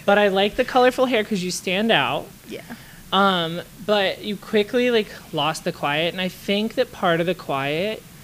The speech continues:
Speaker 1: was, like, coming back from covid. Like, everybody, nobody knew how to act.
Speaker 2: <laughs>
Speaker 1: Nobody
Speaker 2: Yeah.
Speaker 1: knew what school was anymore 'cause it was very, very different. Um, but no, you definitely, like,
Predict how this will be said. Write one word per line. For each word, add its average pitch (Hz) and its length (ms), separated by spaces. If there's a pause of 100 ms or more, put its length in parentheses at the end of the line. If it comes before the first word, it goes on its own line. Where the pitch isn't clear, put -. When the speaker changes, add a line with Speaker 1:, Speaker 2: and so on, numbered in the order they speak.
(320)
Speaker 1:
was, 175 280
like, 151 180 (100)
coming 151 320
back 147 240
from 156 200
covid. 165 680 (640)
Like, 135 100 (340)
everybody, 147 800 (340)
nobody 170 440
knew 147 140
how 135 140
to 127 60
act. 117 500
Speaker 2:
<laughs> 170 120
Speaker 1:
Nobody 185 240
Speaker 2:
Yeah. 202 60
Speaker 1:
knew 190 200
what 185 240 (220)
school 160 320
was 143 240
anymore 190 520
'cause 185 220
it 151 80
was 135 120
very, 147 400
very 135 260
different. 147 500 (680)
Um, 147 420
but 175 100
no, 165 240 (160)
you 175 200
definitely, 165 420
like, 165 240